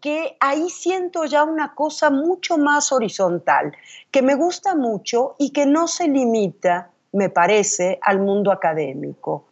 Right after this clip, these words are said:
Creo que en esa red entran muy bien también escritoras.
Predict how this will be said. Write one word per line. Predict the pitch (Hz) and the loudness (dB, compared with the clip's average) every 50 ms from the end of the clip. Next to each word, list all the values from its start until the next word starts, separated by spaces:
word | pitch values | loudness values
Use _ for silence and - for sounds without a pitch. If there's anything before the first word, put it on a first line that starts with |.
| _ | _
Creo | - 320 339 370 381 381 381 359 - | 0 2 2 4 4 4 4 2 2
que | - 277 | 0 0
en | 262 262 262 | 0 2 0
esa | 269 277 269 - - - 285 262 254 240 226 220 208 | 0 -2 -2 -4 -2 2 4 4 6 6 6 4 2
red | 208 214 226 247 269 294 320 302 - _ _ _ _ _ _ | 0 0 2 2 2 2 2 0 -6 _ _ _ _ _ _
entran | - 254 269 277 277 277 277 277 277 - 294 285 285 285 277 277 285 277 277 277 _ - _ _ - | 0 2 2 2 0 -2 -4 -6 -8 -6 -4 -4 -2 -2 -2 -4 -4 -4 -6 -10 _ -20 _ _ -2
muy | 220 254 311 349 381 381 359 | 0 2 4 6 6 4 4
bien | 339 302 262 254 254 262 277 302 330 - - _ _ _ | 2 0 -2 -2 -2 -2 -2 -4 -6 -8 -10 _ _ _
también | - 233 220 214 226 226 190 240 240 254 254 262 269 277 277 285 277 - | -2 0 0 0 -2 -4 -6 -6 -4 -2 -2 -2 0 -2 -2 -4 -2 -2
escritoras. | 240 233 - - - 196 190 190 - - - - 147 143 - 69 65 - - - - - _ | -2 -2 -2 -4 -6 -6 -6 -6 -6 -6 -6 -4 -4 -4 -4 -6 -8 -8 -10 -16 -16 -18 _